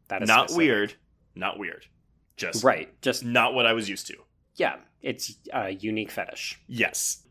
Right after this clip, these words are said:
Speaker 2: Yeah, th-, th-, these felt the most exploitative to me, 'cause it's just a bunch of naked women just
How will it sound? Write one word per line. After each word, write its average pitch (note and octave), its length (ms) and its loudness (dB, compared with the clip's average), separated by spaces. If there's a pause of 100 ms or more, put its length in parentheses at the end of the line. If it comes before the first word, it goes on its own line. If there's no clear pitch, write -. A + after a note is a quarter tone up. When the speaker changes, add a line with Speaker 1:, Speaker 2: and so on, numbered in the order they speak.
(160)
Speaker 2:
Yeah, D#3 340 6
th-, C#3+ 220 -2
th-, C#3 240 -6
these C#3 640 0
felt G2+ 320 -2
the A2 80 -2
most G2 280 -2
exploitative F2 520 -8
to E2+ 80 -14
me, E2+ 80 -8
'cause F#2+ 60 -8
it's G#2 100 -6
just A2+ 80 -4
a G#2 40 -6
bunch G#2 140 -4
of F#2+ 60 -8
naked F2+ 260 -2
women E2 240 -10
just F2 140 -14